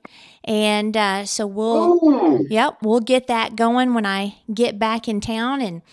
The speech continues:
Speaker 1: we'll touch base and figure out how we wanna do that. But that's an invitation to, uh, our listeners. If you have, um, you know, a place where you're stuck, or, you know, you've got some great,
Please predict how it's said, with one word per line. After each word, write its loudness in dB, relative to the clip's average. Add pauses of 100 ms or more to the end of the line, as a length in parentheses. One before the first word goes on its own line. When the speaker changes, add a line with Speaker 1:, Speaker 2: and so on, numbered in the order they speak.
(280)
Speaker 1:
we'll -2
touch -4
base -2
and -6
figure -2
out -2
how 0
we 0
wanna -2
do -2
that. -4
But 0 (320)
that's -2
an -2
invitation -2
to, -4 (440)
uh, -4
our 2
listeners. -4
If -14
you -4 (360)
have, 0
um, -4 (420)
you -6
know, -2
a -6
place -4
where -4
you're -6
stuck, -2 (460)
or, -2 (120)
you -10
know, -6
you've -10
got -2
some -4
great, -4